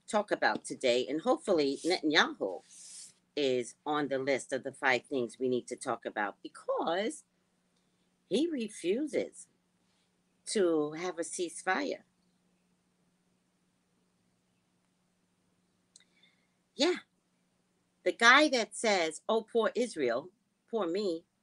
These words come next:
refuses to have a ceasefire. By the way, I was talking to a client the other day, and I prayed with her, right?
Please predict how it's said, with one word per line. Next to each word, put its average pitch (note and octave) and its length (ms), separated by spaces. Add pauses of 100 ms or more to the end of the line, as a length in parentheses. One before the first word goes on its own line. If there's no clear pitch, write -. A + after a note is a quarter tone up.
(2000)
refuses A3 680
to G#3 100
have F#3+ 200
a - 20
ceasefire. D#3 560 (260)
By F4+ 240
the F#3+ 180 (100)
way, C3+ 420 (680)
I G#3 40
was G#3+ 160
talking D4+ 340
to A#3 140
a F3 80
client F3+ 480 (100)
the G#2+ 100
other F2+ 240
day, D#2+ 260 (1160)
and F3+ 160
I D#3+ 160
prayed D#4 400
with - 200
her, - 260 (500)
right? D#3 320